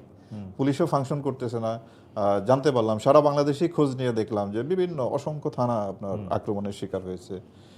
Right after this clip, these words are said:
Speaker 2: সেখান থেকে পুলিশ সদস্যরা চলে গেছে, কেউ
Speaker 1: আপনার
Speaker 2: পালিয়ে
Speaker 1: ভয়
Speaker 2: গেছে।
Speaker 1: লাগেনি?
Speaker 2: আহ, আহ, না, ভয় ঠিক না। আমি আসলে পুলিশ বাহিনীতে চৌত্রিশ বছর যাবৎ কর্মরত আছি। আমার এইটুকু বিশ্বাস আছে যে পুলিশ সদস্য যাদের সাথে আমি কর্মরত আছি বা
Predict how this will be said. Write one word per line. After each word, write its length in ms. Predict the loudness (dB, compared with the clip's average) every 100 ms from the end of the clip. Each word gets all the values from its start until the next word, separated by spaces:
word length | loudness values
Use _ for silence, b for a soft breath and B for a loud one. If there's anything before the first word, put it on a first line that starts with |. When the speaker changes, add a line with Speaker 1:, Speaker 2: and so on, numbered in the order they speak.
| b
Speaker 2:
সেখান 260 | -4 -4 -4
থেকে 300 | -6 -6 -6
পুলিশ 320 | -4 -4 -4
সদস্যরা 420 | -4 -6 -8 -8 -4
চলে 180 | -2 -2
গেছে, 280 | -4 -6 -6
কেউ 140 | -4
Speaker 1:
আপনার 180 | 2 2
Speaker 2:
পালিয়ে 160 | 2 0
Speaker 1:
ভয় 100 | 0
Speaker 2:
গেছে। 180 | 0
Speaker 1:
লাগেনি? 180 | -2 -6 -16 B B B B B 8
Speaker 2:
আহ, 640 | 12 12 12 12 10 10
আহ, 60 | 10
না, 280 | 12 12 12
ভয় 380 | 12 12 12
ঠিক 320 | 12 8 4 10
না। 200 | 12 12
আমি 160 | 12
আসলে 300 | 8 10 8
পুলিশ 320 | 8 10 8
বাহিনীতে 440 | 10 6 6 6 6
চৌত্রিশ 360 | 6 8 6
বছর 240 | 6 6 4
যাবৎ 160 | 4
কর্মরত 380 | 4 4 6 8
আছি। 280 | 8 6 2 -4 -14 B B B B
আমার 320 | 4 8 8
এইটুকু 400 | 8 4 6 4
বিশ্বাস 340 | 4 4 4 6
আছে 240 | 6 4
যে 340 | 2 4 4 2 0
পুলিশ 300 | 0 0 0
সদস্য 400 | 0 0 0 2
যাদের 180 | 2
সাথে 200 | 0 -2
আমি 140 | -2 0
কর্মরত 420 | 0 2 0 4
আছি 300 | 2 2 0
বা 260 | 2 2